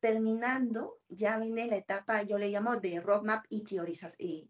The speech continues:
y generación de las iniciativas estratégicas, ¿no? Entonces ya tienes las iniciativas estratégicas, la receta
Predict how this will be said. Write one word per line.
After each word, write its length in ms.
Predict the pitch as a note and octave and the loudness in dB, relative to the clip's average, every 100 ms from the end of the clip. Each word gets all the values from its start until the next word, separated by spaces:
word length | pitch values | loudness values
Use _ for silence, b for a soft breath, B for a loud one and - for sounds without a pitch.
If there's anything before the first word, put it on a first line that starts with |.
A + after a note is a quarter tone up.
| _ - | _ -6
y 580 | F#3+ E3+ E3 D#3 - - | 0 2 2 -4 -10 -6
generación 500 | - G3 F3 F#3 G#3+ | -2 0 -2 -2 0
de 60 | A3+ | 2
las 160 | A3+ | 0
iniciativas 520 | F#3+ D#3+ D#3 G3 A3 - | -4 -4 -4 0 0 -2
estratégicas, 680 | - - - - - - - _ _ _ _ - A#2 | -8 -6 -6 -6 -12 -16 -20 _ _ _ _ -12 -6
¿no? 80 | F3 | -2
Entonces 320 | F3+ F#3+ G#3+ | -2 2 8
ya 160 | G3+ G#3 | 8 10
tienes 460 | A3+ A3+ B3+ - _ _ _ | 10 10 4 -4 _ _ _
las 200 | - G#3 | -2 0
iniciativas 540 | F#3 F3 F3 G3+ G#3 A3 | -2 -2 0 4 2 2
estratégicas, 880 | - - G#3+ A#3 A3+ - A3 C#4 | -8 2 4 4 0 2 2 2
la 140 | G3+ E3 | -2 -6
receta 600 | - - B3 B3 D4+ | -8 2 2 4 0